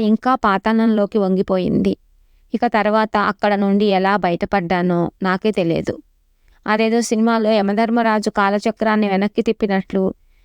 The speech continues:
ఒక్కసారి తిప్పితే బాగుండుననిపించింది. ఆ బాధ ఇంకా మదిలో సుళ్ళు తిరిగి సుడిగాలిలా చుట్టేసి సునామీలా ముంచేస్తూనే ఉంది. దాని ఫలితమే నాకు తెలియకుండానే ఆగకుండా వరదలా మొదలై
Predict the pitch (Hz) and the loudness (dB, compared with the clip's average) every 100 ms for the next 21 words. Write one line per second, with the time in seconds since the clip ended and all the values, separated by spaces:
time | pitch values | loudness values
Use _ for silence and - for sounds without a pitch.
0 | - 180 - 202 190 190 214 202 - 208 | -8 -8 -4 -4 -2 0 -2 -2 -4 -2
1 | 208 196 185 180 202 196 185 175 170 - | 0 2 0 0 0 0 0 0 -4 -2
2 | 180 - - _ _ _ _ - 196 185 | -2 -2 -4 _ _ _ _ -2 -2 2
3 | 190 208 233 208 208 226 208 185 175 208 | 0 2 0 0 -2 0 0 0 0 0
4 | 220 - 202 214 233 233 226 233 262 233 | 0 0 0 0 0 0 0 2 0 -2
5 | _ _ _ - - 226 208 214 226 240 | _ _ _ -8 -2 -2 0 0 2 2
6 | 226 - 196 - 214 - 247 220 - _ | 0 -2 -6 -2 -2 0 0 0 -4 _
7 | - - 202 214 220 220 202 196 185 180 | -6 -2 0 0 2 2 2 2 2 0
8 | 196 190 - 190 190 180 165 - - _ | 0 -2 -2 0 0 0 0 -2 -4 _
9 | _ _ _ - 190 208 - 202 208 233 | _ _ _ -4 -2 0 -2 -2 0 0
10 | 247 302 _ _ _ - 196 196 208 202 | 0 -2 _ _ _ -6 -4 -2 -2 -2
11 | 220 - 220 208 196 202 190 175 202 226 | -2 0 0 0 0 0 -2 -2 -2 -2
12 | 240 233 233 220 175 180 208 214 214 202 | 0 2 2 0 0 0 0 0 2 0
13 | 208 240 | 0 -2